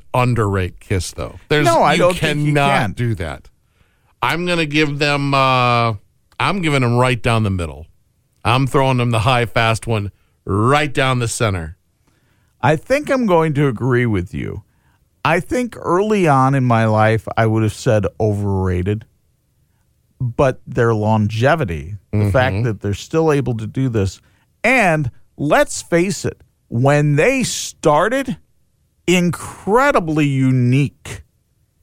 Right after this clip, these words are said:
Speaker 1: Yeah.
Speaker 2: Just n-, nobody. And honestly, who's done it since?
Speaker 1: Yeah.
Speaker 2: Who's done anything like what they've done?
Speaker 1: To the point where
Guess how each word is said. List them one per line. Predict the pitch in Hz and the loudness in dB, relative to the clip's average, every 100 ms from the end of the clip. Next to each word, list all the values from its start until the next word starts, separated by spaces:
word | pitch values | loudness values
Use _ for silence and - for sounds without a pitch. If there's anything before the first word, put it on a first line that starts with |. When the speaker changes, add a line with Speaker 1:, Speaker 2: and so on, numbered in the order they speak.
| _ _ _ _ | _ _ _ _
Speaker 1:
Yeah. | 110 | 0
Speaker 2:
Just | 202 202 - 165 | 0 -2 -10 -2
n-, | 165 175 - _ _ - | 0 0 -6 _ _ -4
nobody. | 202 330 339 320 175 127 - _ _ | 0 4 4 2 0 -2 -2 _ _
And | - 302 | -2 0
honestly, | 254 196 254 311 - - 160 156 190 - _ _ _ _ - | 0 0 0 0 -2 -4 -2 0 -2 -6 _ _ _ _ 0
who's | 349 339 - | 2 2 0
done | - 311 | -2 -2
it | 339 | -4
since? | - - 311 370 320 - - - _ _ | -8 -2 0 0 -2 -6 -10 -16 _ _
Speaker 1:
Yeah. | 101 120 110 - _ _ _ _ _ | -2 0 0 -6 _ _ _ _ _
Speaker 2:
Who's | - 311 370 - | 2 4 4 0
done | 254 240 233 - - | 2 2 2 -2 -2
anything | 208 302 311 214 226 208 196 | -2 0 -2 0 0 2 0
like | 180 165 160 - | 2 2 2 -2
what | 127 190 220 - | -2 0 0 -6
they've | 170 170 180 156 120 113 | 0 2 2 0 -8 0
done? | 156 165 117 98 107 | 4 4 2 0 0
Speaker 1:
To | 131 | 0
the | 160 | 0
point | 151 190 220 165 | 0 0 0 0
where | 151 139 131 | 2 2 0